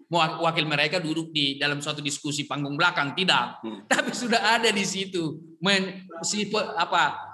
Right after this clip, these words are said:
Speaker 1: me-, messengers, si, si
Speaker 2: Iya.
Speaker 1: pembawa pesan, dan boleh jadi dia menjadi salah satu kandidat, ah, di dalam, ah, pencalonan tersebut. Tetapi saya berpikir gitu ya,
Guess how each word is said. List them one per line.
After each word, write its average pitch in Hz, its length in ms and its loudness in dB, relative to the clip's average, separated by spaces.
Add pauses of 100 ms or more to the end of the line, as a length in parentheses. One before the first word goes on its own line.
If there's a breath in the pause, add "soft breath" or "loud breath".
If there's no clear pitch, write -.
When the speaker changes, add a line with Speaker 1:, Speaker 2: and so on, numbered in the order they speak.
(340)
Speaker 1:
me-, 185 240 -6
messengers, 196 880 0
si, 220 80 -2
si 196 400 0
Speaker 2:
Iya. 196 80 -6
Speaker 1:
pembawa 185 400 2
pesan, 208 480 0
dan 196 160 2
boleh 196 240 2
jadi 262 240 4
dia 226 240 0
menjadi 190 240 -2
salah 175 240 -4
satu 185 320 -2
kandidat, 185 560 0 (480)
ah, 160 80 2
di 160 160 0
dalam, 156 400 2 (400)
ah, 143 560 2
pencalonan 151 480 0
tersebut. 156 640 -4 (240 soft breath)
Tetapi 180 800 -2
saya 190 640 0 (400)
berpikir 175 720 2
gitu 135 240 -4
ya, 147 240 -2